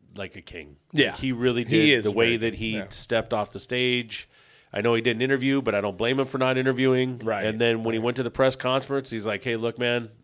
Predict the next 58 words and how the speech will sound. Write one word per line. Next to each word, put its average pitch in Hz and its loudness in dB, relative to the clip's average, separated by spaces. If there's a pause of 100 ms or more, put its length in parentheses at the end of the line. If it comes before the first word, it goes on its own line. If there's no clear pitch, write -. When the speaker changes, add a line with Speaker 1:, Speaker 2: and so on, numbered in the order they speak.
(100)
Speaker 1:
right 110 2
now, 131 2
I 95 -2
just 107 -6
need 123 -2
to 113 -2
worry 110 0
about 107 0
me 202 0
Speaker 2:
Right. 107 -6 (100)
Speaker 1:
and 95 -8
my 95 -4
team, 190 -4 (640)
and 92 -14
that's 92 -8
all 107 -2
I 113 0
care 127 -4
about. 143 -2
Speaker 2:
Right. 92 -8 (880)
Speaker 1:
Deuces. 123 -4
Speaker 2:
Peace. 151 -4
Speaker 1:
See - -6
you 131 2
Speaker 2:
Yeah. 139 6
Speaker 1:
guys 139 4
later." 131 4 (420)
You 104 -4
know, 123 4
because 117 -4
that's, 139 -4
that's 131 -8
all 147 2
you 143 -6
can 170 -4
really 104 -2
do. 85 -10
You 107 -8
know, 123 0
he, 127 -2
he, 117 -10 (1500)
man, 131 0
it 110 0
was 113 -4
a 95 -6
beating. 98 -10
Speaker 2:
It 123 -2
was 110 -8
a 90 -14
beating. 87 -14
Speaker 1:
You, 127 -2
you 139 2
Speaker 2:
It 135 -4
was - 2
Speaker 1:
know? 175 6
Speaker 2:
fucking, 117 4
it 135 2
was, 139 -2